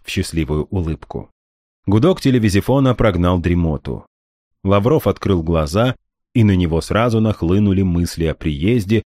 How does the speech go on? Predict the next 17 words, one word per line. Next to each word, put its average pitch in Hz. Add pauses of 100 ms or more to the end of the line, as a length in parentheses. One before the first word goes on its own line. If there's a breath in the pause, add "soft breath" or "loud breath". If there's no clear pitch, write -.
о 120
будничных 127
заботах, 101
деловых 98
разговорах 80 (200)
с -
Кундиным. 85 (720)
Скромно 151
убранная 127
комната 113
была 90
залита 95
жёлтым 90
солнечным 82
светом 71
наружных 82
фонарей. 85